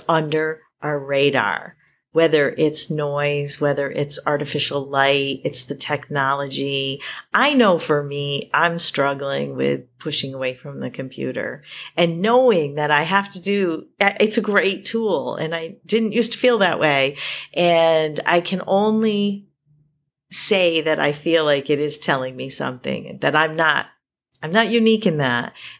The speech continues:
that we've all been using emails and we've been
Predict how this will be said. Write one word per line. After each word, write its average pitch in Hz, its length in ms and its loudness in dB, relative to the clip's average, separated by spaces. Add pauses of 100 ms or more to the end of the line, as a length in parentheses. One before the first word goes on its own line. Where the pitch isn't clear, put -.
that 143 320 2
we've 151 240 0
all 160 200 6
been 151 240 0
using 175 380 -2
emails 160 920 -2
and 147 120 -4
we've 143 200 -6
been 143 380 -2